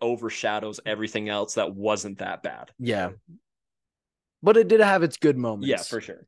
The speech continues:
Speaker 2: Like, even the emotion, uh, w-, like, the last time he's gonna see his mom,
Speaker 1: Yeah.
Speaker 2: like, when they're in the store,
Speaker 1: Mm-hmm.
Speaker 2: that was, that hit me a little bit.
Speaker 1: Yeah.
Speaker 2: That was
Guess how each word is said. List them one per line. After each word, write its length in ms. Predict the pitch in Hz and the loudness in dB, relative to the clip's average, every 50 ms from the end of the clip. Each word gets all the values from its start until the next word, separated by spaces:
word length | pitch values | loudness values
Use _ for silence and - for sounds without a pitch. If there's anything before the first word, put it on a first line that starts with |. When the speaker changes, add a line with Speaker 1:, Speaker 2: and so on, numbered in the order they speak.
| _ _ | _ _
Speaker 2:
Like, 200 | - 139 147 151 | 2 4 4 6
even 320 | 156 185 185 175 214 208 196 | 6 4 4 4 2 2 2
the 380 | 180 196 185 180 170 151 - - | 0 2 2 4 2 2 2 0
emotion, 760 | 143 135 139 139 135 139 139 131 - 147 135 131 127 127 123 - _ | -4 -2 0 0 0 0 -2 -2 -4 -6 -4 -4 -6 -8 -10 -10 _
uh, 420 | - 123 120 120 117 113 113 110 107 | -2 0 0 2 2 0 0 -2 -4
w-, 260 | 104 101 113 117 113 _ _ _ - | -4 -4 -6 -8 -8 _ _ _ -2
like, 320 | 117 113 110 107 - _ _ _ _ - | 0 0 0 -2 -4 _ _ _ _ -8
the 100 | 120 117 | -6 0
last 280 | 113 113 113 113 - | 2 2 2 2 0
time 180 | - 123 117 110 | -4 -4 -4 -4
he's 140 | 113 110 104 | -6 -8 -10
gonna 180 | 104 110 107 | -10 -10 -10
see 140 | 104 - 113 | -8 -6 -6
his 140 | 107 101 95 | -6 -6 -4
mom, 320 | 98 95 101 101 104 117 - _ _ _ | -4 -4 -2 -4 -4 -8 -12 _ _ _
Speaker 1:
Yeah. 160 | - 95 92 - | -14 -14 -8 -6
Speaker 2:
like, 120 | 120 117 | -6 -4
when 100 | 107 117 | -4 -4
they're 120 | 117 113 113 | -4 -4 -6
in 60 | 110 | -6
the 80 | 107 101 | -8 -12
store, 360 | - - 117 117 117 110 113 - | -8 -4 -2 -2 -2 -2 -4 -6
Speaker 1:
Mm-hmm. 300 | 113 113 104 101 95 95 92 _ _ _ _ _ _ _ _ _ _ _ _ _ - | -8 -6 -6 -6 -8 -10 -12 _ _ _ _ _ _ _ _ _ _ _ _ _ 0
Speaker 2:
that 180 | 127 123 123 | 2 2 4
was, 480 | 123 127 117 113 107 - - - - - _ _ _ _ _ _ _ _ _ _ _ _ | 2 2 0 0 -2 -6 -8 -10 -12 -16 _ _ _ _ _ _ _ _ _ _ _ _
that 180 | 143 139 131 127 | 0 2 2 0
hit 120 | 120 104 | -2 -4
me 100 | 107 107 | -4 -6
a 60 | 104 | -6
little 200 | 104 107 107 104 | -6 -4 -6 -6
bit. 260 | 98 98 107 104 - - - _ _ _ _ _ _ _ | -6 -4 -6 -6 -8 -10 -20 _ _ _ _ _ _ _
Speaker 1:
Yeah. 200 | 107 107 104 110 | -2 0 0 2
Speaker 2:
That 80 | 123 | 2
was 420 | 120 113 110 107 104 101 - - | 2 0 0 -2 -4 -6 -10 -12